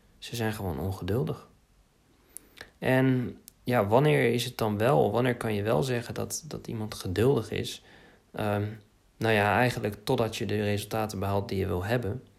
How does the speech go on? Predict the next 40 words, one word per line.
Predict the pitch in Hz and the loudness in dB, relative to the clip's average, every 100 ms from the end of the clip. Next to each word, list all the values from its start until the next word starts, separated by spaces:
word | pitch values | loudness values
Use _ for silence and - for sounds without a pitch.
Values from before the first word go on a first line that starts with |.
| - - - - | -20 -20 -20 -8
Doorgaan. | 113 139 151 135 104 95 - _ _ _ - _ _ _ | 2 4 6 2 -4 -6 -10 _ _ _ -20 _ _ _
En, | 113 107 104 107 101 - | 0 2 2 0 -4 -12
eh, | - 107 98 101 - - - - | -8 -2 -2 -2 -8 -18 -20 -4
tuurlijk | 185 185 175 131 | 6 8 8 4
heb, | 120 | 0
zul | - 127 | 2 4
je | 120 | 4
af | 107 104 | 4 0
en | 101 | -2
toe | 110 | -4
twijfel | 110 110 101 95 90 | -2 2 4 2 -4
hebben. | 90 87 92 - _ _ _ _ | -6 -6 -10 -18 _ _ _ _
En | 101 | -8
voor | - 110 | -2 0
de | |
spiegel | 98 - 123 110 | 0 0 0 0
staan | 104 104 92 95 - - _ | -2 -2 -2 -4 -12 -20 _
en | - 101 | -10 0
tegen | 110 104 | 0 0
jezelf | 107 110 101 101 | -2 0 0 -2
zeggen: | 101 101 104 104 - - _ | -4 -4 -8 -10 -18 -20 _
"Wanneer | - 117 131 117 - | -6 -2 -2 -2 -4
komen | - 110 107 104 113 - _ | -4 -2 0 -2 -6 -12 _
die, | 104 98 98 - - _ _ _ | -4 -2 -4 -10 -20 _ _ _
hè, | - 120 | -6 -2
wanneer | 113 127 117 | 2 2 2
kan | 127 | 0
ik | 113 | 0
nou | 113 | 0
eindelijk | 98 113 107 | 0 0 0
die | 104 | -2
spieren | - - 139 135 113 | -2 -2 -2 0 -2
zien? | 107 104 | -2 -2
Wanneer | 104 117 | -2 -2
kan | 120 | -2
ik | 113 | -2
mijn | 104 101 | -2 0
buikspieren | 117 127 123 - 113 113 | 2 2 2 -2 -4 -2
nou | 104 | -4
zien? | 107 98 | -2 -2